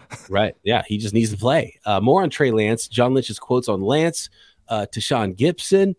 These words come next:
Speaker 2: Brian Griese, and so much more. And what's going on with Jalen Carter and the, the,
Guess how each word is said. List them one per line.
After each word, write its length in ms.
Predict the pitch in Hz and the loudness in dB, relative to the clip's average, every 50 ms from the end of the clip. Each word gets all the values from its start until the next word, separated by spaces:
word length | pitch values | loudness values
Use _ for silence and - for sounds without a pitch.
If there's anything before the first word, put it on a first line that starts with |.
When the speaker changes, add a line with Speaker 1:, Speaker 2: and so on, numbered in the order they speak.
| _ _ _ _ _ _ _ - | _ _ _ _ _ _ _ -8
Speaker 2:
Brian 440 | 107 113 120 123 123 117 107 101 95 | -2 0 0 2 2 0 -2 -2 -4
Griese, 720 | 98 110 127 156 180 170 - - - 175 175 175 185 - - | -4 -2 -2 0 0 -2 -2 -2 -2 0 0 0 0 -2 0
and 380 | 131 131 135 131 131 127 123 117 | 0 2 2 4 2 2 0 -2
so 260 | - - - 147 151 | -2 0 0 2 2
much 320 | 143 135 131 127 - - 120 | 2 2 0 -2 -2 -4 -2
more. 520 | 117 117 117 117 117 113 113 113 110 - | 0 2 2 2 2 2 2 0 -2 -4
And 180 | 117 113 107 107 | -6 -8 -8 -8
what's 140 | 120 156 - | -10 -14 -16
going 180 | - 208 190 | -14 -10 -8
on 140 | 135 156 175 | -6 -4 -4
with 100 | 120 92 | -4 -6
Jalen 340 | - - 117 131 113 80 - | -6 -6 -4 -4 -4 -6 -8
Carter 480 | - - - - 131 143 127 - 85 80 | -14 -10 -4 -2 0 0 0 -2 -6 -8
and 140 | 85 90 90 | -8 -6 -6
the, 220 | 90 90 87 - 87 | -4 -6 -6 -8 -10
the, 300 | 90 90 87 85 78 | -10 -10 -10 -10 -12